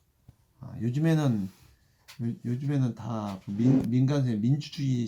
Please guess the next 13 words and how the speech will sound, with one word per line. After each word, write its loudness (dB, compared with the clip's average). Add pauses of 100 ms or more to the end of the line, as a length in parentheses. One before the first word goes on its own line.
(140)
민-, -6
민-, -4
민간이 -2
주인되는 -4
세상이기 -12
때문에, -6 (720)
음, -4
이런 -2
그 -12 (100)
진솔한 2
이런 -10
것들이 -12
좀 -14